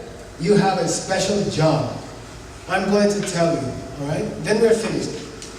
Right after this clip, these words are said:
After the boy is planted, and when the boy comes to you, okay, then you have to call all of your friends on the telephone and say, "Meet me at the restaurant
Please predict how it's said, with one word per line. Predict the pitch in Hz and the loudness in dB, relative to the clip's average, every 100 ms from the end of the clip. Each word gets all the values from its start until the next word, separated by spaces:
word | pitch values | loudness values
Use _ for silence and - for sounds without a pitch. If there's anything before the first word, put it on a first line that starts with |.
| - - - - - - - - - - - - - - - - | -10 -12 -16 -16 -16 -16 -16 -14 -12 -12 -12 -12 -14 -18 -12 0
After | 214 240 262 247 | 2 2 2 2
the | 226 160 156 | 2 -2 0
boy | 170 190 | 2 4
is | 202 196 170 | 4 2 2
planted, | 170 170 165 170 - - - - - - 160 | 2 4 2 -2 -6 -10 -12 -14 -14 -12 -6
and | 160 | -2
when | 185 208 | 0 2
the | 214 | 2
boy | - 170 175 170 | 4 4 4 2
comes | 165 165 - - | 2 0 0 -2
to | 135 | -2
you, | 117 107 - - 147 | -2 -4 -6 -10 -8
okay, | - 147 - - - - - - - - | -4 -4 -6 -10 -14 -16 -16 -16 -18 -4
then | 190 - - - - - | 4 4 4 0 -2 -2
you | 196 | 2
have | 214 226 | 4 4
to | 208 - | 2 2
call | 196 202 | 4 6
all | 180 202 | 4 4
of | 196 | 4
your | 180 | 2
friends | 165 185 170 131 - 139 | 0 0 0 0 -2 -4
on | 147 | -2
the | 127 - - | -2 -4 -4
telephone | 180 180 185 127 123 - - - - | 0 2 0 -2 -4 -6 -10 -14 -6
and | 147 139 | -2 0
say, | - 165 160 156 156 - - - - - - - - | 2 4 4 2 0 -4 -10 -12 -14 -16 -18 -16 -4
"Meet | 165 208 - | 4 4 4
me | 214 214 | 4 6
at | 190 - | 4 2
the | 165 143 | -2 -2
restaurant | 175 175 - 151 127 | 0 -2 -2 -2 -2